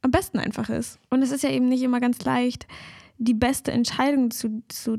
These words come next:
treffen und vor allem dieses Zwiegespaltensein, weil irgendwie merke ich, dass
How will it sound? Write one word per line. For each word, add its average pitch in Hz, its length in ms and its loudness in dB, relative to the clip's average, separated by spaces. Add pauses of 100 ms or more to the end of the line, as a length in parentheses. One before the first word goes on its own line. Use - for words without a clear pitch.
treffen 226 540 -2
und 220 320 0
vor - 140 -2
allem 254 200 2
dieses 240 280 -2
Zwiegespaltensein, 247 1160 -2
weil 233 180 -2
irgendwie 254 500 0 (260)
merke 269 380 2
ich, - 300 -4 (180)
dass - 680 -4